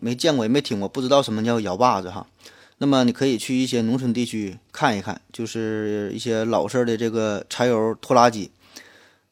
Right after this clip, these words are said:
那么后来进步了嘛，这我们的汽车就用了这个电打火。那么这个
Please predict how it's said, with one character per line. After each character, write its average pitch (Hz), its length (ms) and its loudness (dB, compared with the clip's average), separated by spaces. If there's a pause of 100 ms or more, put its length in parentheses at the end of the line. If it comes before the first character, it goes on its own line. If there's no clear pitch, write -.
(140)
那 151 80 -2
么 147 400 6
后 175 160 4
来 151 160 10
进 170 180 2
步 196 140 2
了 147 100 4
嘛， 101 240 -4
这 120 80 -6
我 110 140 -4
们 113 160 0
的 123 80 -2
汽 139 180 -4
车 127 160 0
就 113 140 -2
用 131 180 2
了 110 140 0
这 113 80 -2
个 113 100 -4
电 143 160 0
打 104 160 2
火。 - 160 -6 (280)
那 151 120 -6
么 143 300 0 (400)
这 165 140 -2
个 160 340 4